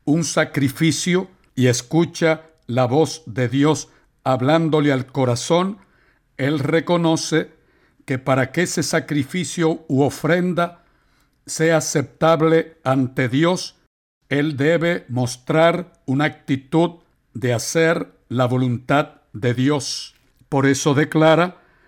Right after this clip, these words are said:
"Sacrificio y ofrenda no te agrada, has abierto mis oídos, holocausto y expiación no has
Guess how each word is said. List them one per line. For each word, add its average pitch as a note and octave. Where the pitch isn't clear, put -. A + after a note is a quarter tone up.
"Sacrificio C#3+
y C#3
ofrenda E3+
no C3
te D3+
agrada, D#3+
has D3+
abierto D3
mis C3
oídos, D#3+
holocausto C3+
y D3
expiación D#3+
no C3+
has -